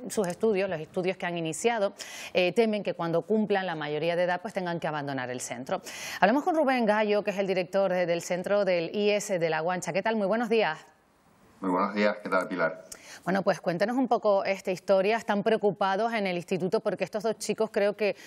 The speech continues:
Speaker 1: dentro de poco, pues, ya cumplen la mayoría de edad y no está garantizado que puedan seguir con sus estudios.
Speaker 2: Claro, efectivamente. Bueno, preocupados, desolados.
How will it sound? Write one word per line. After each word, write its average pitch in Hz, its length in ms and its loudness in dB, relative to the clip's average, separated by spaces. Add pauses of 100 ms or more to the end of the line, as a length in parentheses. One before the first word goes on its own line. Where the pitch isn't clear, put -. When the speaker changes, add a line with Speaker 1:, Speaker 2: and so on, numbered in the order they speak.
(140)
Speaker 1:
dentro 175 320 0
de 170 100 2
poco, 185 380 -2
pues, 226 260 0
ya 226 160 2
cumplen 208 400 0
la 160 80 2
mayoría 160 500 0
de 220 100 2
edad 247 260 2
y 202 80 -2
no 175 80 0
está 269 160 -2
garantizado 214 560 0
que 190 120 2
puedan 196 280 0
seguir 180 240 0
con 170 140 -2
sus 156 180 -12
estudios. 165 580 -2 (880)
Speaker 2:
Claro, 104 300 4
efectivamente. 95 600 0
Bueno, 87 280 -2 (300)
preocupados, 98 760 2
desolados. 98 680 0